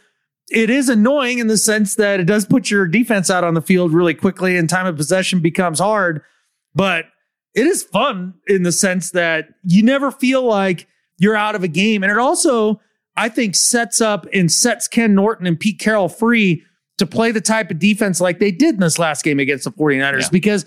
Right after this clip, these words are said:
Speaker 1: Pete Carroll in the past, I mean, he's played defense like he's played it, you know, not blitzing much and not taking risks and don't give up the explosives, right? Because I think he was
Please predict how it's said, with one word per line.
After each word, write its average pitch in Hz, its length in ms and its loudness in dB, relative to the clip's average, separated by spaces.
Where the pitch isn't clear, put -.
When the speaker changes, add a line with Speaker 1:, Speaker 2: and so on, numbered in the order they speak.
Speaker 1:
Pete 302 160 2
Carroll 339 200 2
in 277 60 0
the 247 80 0
past, 269 360 -2
I 247 40 -2
mean, 214 100 2
he's 196 120 0
played 220 220 0
defense 196 340 0
like 190 180 0
he's 180 140 -2
played 285 260 0
it, 208 200 -2
you 190 120 2
know, 180 140 0
not 190 440 -2
blitzing 202 300 0
much 185 280 0
and 170 60 -4
not 185 180 -4
taking 196 300 0
risks 190 500 -2
and 170 120 2
don't 190 200 0
give 202 140 0
up 208 180 -2
the 202 120 0
explosives, 185 760 -2
right? 196 280 -2
Because 226 220 2
I 226 80 0
think 320 240 0
he 269 140 2
was 196 340 2